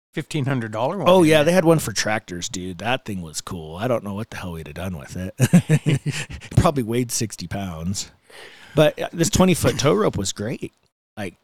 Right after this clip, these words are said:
Speaker 2: I can't, I can't say enough about this quality. It's a quality product, Lane.
Speaker 1: Yeah.
Speaker 2: And when you get a quality product, I don't, you know, I don't mind spending a little more money.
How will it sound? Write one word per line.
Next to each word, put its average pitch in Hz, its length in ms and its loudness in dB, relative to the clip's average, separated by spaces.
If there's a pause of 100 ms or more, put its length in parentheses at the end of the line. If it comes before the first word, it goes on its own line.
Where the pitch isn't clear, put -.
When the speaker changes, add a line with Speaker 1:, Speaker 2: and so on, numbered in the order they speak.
(280)
Speaker 2:
I 127 100 2
can't, 165 340 0 (180)
I 123 60 -6
can't - 220 -4
say 139 180 0
enough 113 260 -4
about 104 320 -4
this 113 180 -6
quality. 104 380 -6
It's 151 140 -2
a 139 40 -12
quality 117 480 2
product, 196 460 2
Lane. 101 320 -4 (260)
Speaker 1:
Yeah. 156 160 -6 (560)
Speaker 2:
And 110 600 0 (120)
when 131 180 -2
you 127 80 0
get 139 120 2
a - 40 -2
quality 135 320 4
product, 127 400 -2
I 127 100 0
don't, 127 240 -2
you 127 120 -4
know, 123 260 -4
I 123 140 -2
don't 143 140 2
mind 127 180 0
spending 131 320 -2
a 117 40 -2
little 123 180 0
more 117 120 0
money. 131 380 -2